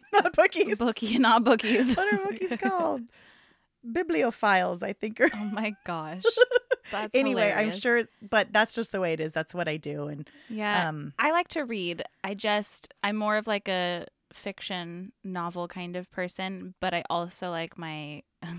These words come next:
Speaker 2: skincare books. I've
Speaker 1: which
Speaker 2: got a
Speaker 1: leads us to the next
Speaker 2: bunch
Speaker 1: one.
Speaker 2: of those, um, 'cause I,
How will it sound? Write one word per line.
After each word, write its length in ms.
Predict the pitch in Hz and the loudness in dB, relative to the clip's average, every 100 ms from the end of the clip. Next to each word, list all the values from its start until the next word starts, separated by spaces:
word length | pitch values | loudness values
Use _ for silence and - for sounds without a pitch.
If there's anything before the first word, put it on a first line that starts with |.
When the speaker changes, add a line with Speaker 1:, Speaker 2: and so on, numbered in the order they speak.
| - | -4
Speaker 2:
skincare 680 | 214 - 190 180 175 175 180 | -6 -4 -8 -8 -8 -6 -4
books. 520 | 185 202 233 - - _ _ _ _ _ | -4 -4 -6 -12 -18 _ _ _ _ _
I've 40 | 233 | -6
Speaker 1:
which 80 | |
Speaker 2:
got 140 | 185 170 | -2 -2
a 40 | |
Speaker 1:
leads 280 | 262 320 - | -4 -6 -8
us 180 | 190 - | -10 -10
to 100 | 202 | -12
the 80 | 190 | -10
next 320 | 190 - - | -10 -12 -6
Speaker 2:
bunch 260 | 180 247 202 | -2 -2 0
Speaker 1:
one. 80 | |
Speaker 2:
of 60 | 185 | 0
those, 600 | 180 175 165 170 190 - - | 2 2 0 -2 -6 -14 -10
um, 280 | 175 165 165 | -8 -8 -10
'cause 200 | - 165 | -14 -12
I, 140 | 147 | -12